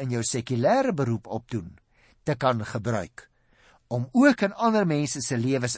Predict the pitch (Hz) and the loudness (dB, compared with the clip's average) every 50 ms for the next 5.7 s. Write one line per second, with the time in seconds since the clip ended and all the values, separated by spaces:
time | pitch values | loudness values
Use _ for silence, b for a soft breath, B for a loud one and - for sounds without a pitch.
0 | - 180 160 147 123 - 143 117 92 135 120 107 87 73 - _ _ _ _ _ | 0 0 2 2 0 0 -2 0 2 2 0 0 -2 -6 -12 _ _ _ _ _
1 | _ _ _ _ _ _ b b b b b b b b 95 95 110 156 165 185 | _ _ _ _ _ _ b b b b b b b b -12 -2 2 4 6 6
2 | 175 135 - - - - 127 113 113 113 110 - - - 156 160 143 131 110 - | 6 4 -2 -8 -6 -4 -2 -2 -2 -2 -4 -6 -8 -6 -2 -2 0 0 -2 -4
3 | 87 80 - - - _ _ _ _ _ _ _ _ _ _ _ _ _ _ _ | -8 -14 -16 -18 -20 _ _ _ _ _ _ _ _ _ _ _ _ _ _ _
4 | _ _ _ - 175 170 165 147 151 147 135 123 117 120 117 120 123 127 117 120 | _ _ _ -2 2 2 2 2 0 -4 -6 -4 -2 -2 -2 -2 -2 -4 -6 -6
5 | 120 - - - 131 113 104 98 98 _ _ - _ | -6 -6 -4 -2 -2 -2 -2 -4 -6 _ _ -20 _